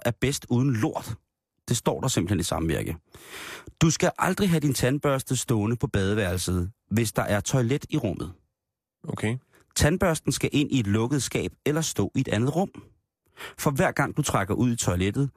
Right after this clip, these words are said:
Speaker 1: kommer der små lortebakterier ud i rummet, der
Speaker 2: Står
Speaker 1: sætter
Speaker 2: der
Speaker 1: sig
Speaker 2: lort?
Speaker 1: Ja, det gør der.
Speaker 2: Nå. Jamen, det er det jo også,
Speaker 1: Prøv at
Speaker 2: kan man
Speaker 1: se her.
Speaker 2: sige. Den er god nok.
Speaker 1: Ja. Ja, så forstår man det jo også.
Speaker 2: Ja, ja.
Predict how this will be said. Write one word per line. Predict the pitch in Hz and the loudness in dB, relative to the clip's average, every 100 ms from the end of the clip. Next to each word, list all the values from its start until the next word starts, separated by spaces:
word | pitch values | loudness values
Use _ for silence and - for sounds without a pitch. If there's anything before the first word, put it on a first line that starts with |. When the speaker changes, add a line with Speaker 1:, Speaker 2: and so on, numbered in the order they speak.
| _ | _
Speaker 1:
kommer | - 127 | -2 0
der | 98 | 0
små | 101 123 110 | -2 0 2
lortebakterier | 104 110 151 - - 139 - - 113 | 2 0 -2 -4 -4 -4 -2 -2 0
ud | - 120 | 2 0
i | 90 | 0
rummet, | 120 131 151 147 _ | 0 0 -2 -4 _
der | 185 | -4
Speaker 2:
Står | 170 | 0
Speaker 1:
sætter | 135 | 0
Speaker 2:
der | 151 | 2
Speaker 1:
sig | 120 110 | 2 0
Speaker 2:
lort? | 170 - _ - | -2 -6 _ -6
Speaker 1:
Ja, | |
det | 107 - | -4 -4
gør | - 113 | -4 -2
der. | 160 165 - | -2 -4 -6
Speaker 2:
Nå. | - 92 - _ _ _ _ - - | -6 -6 -10 _ _ _ _ -12 -4
Jamen, | 113 107 | -2 -2
det | 104 | 0
er | 127 | 0
det | |
jo | 95 | 0
også, | 82 87 - | -2 -4 -4
Speaker 1:
Prøv | 160 | -2
at | |
Speaker 2:
kan | - | 2
man | 165 | 0
Speaker 1:
se | 151 | 0
her. | |
Speaker 2:
sige. | 85 - _ _ _ _ _ _ _ _ _ _ _ _ _ _ _ _ _ - | -4 -8 _ _ _ _ _ _ _ _ _ _ _ _ _ _ _ _ _ -4
Den | 139 | -2
er | 127 | -2
god | 143 104 | -2 -2
nok. | 104 - - | -4 -4 -2
Speaker 1:
Ja. | 104 - _ _ _ _ _ - - - - - - - - - - | 0 -2 _ _ _ _ _ -20 -18 -18 -18 -6 0 0 -2 -8 -2
Ja, | 98 | 2
så | 104 | 2
forstår | 110 147 143 170 | 2 0 2 2
man | 190 | 2
det | 170 | 2
jo | 117 | 2
også. | 139 - - _ _ - - | 0 -4 -10 _ _ -14 -6
Speaker 2:
Ja, | 110 135 | -4 -2
ja. | 98 | -4